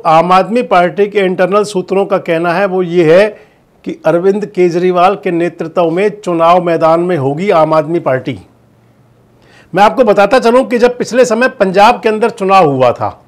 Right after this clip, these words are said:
तो हालांकि पंजाब के चुनाव से पहले भी बात चलती थी कि क्या अरविंद केजरीवाल पंजाब से सीएम फेस होंगे, लेकिन क्योंकि वहाँ जो पंजाब की पॉलिटिक्स है वो सिख राजनीति है और कोई केशधारी व्यक्ति ही,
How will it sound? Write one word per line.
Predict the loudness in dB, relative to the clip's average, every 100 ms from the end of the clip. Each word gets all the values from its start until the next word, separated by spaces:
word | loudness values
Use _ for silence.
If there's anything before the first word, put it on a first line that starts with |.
| _ _ _ _
तो | 0
हालांकि | 2 2 2
पंजाब | -2 -2 2 4 2
के | -2
चुनाव | -4 0 2
से | 2 0
पहले | 2 2
भी | 2
बात | 2 2
चलती | 2 -4 -2 -4
थी | -2 -4 -6 -18 _
कि | -8
क्या | 0 4
अरविंद | 4 4 0
केजरीवाल | 2 0 2 2 2 2
पंजाब | 0 2 0
से | 0 -6
सीएम | -4 -4 0
फेस | 2 2
होंगे, | 2 -4 -6 -10 _ _ _ _ _ _ _
लेकिन | 0 2 4 2 0 -8 -2
क्योंकि | 0 0
वहाँ | 0 2 2 0 -4 -10 -8
जो | 0 0
पंजाब | 0 -2 2 2 2 -2
की | -4
पॉलिटिक्स | 0 0 0 -4 2
है | 2 2 -4 -20 _
वो | 2 2
सिख | 2 -4 -2
राजनीति | 2 2 2 0 -2
है | -2 0 2
और | 0
कोई | 0 -2 -2
केशधारी | -8 0 2 2 2 0 2 2
व्यक्ति | -2 -4 -8 -4
ही, | -2 -2 -4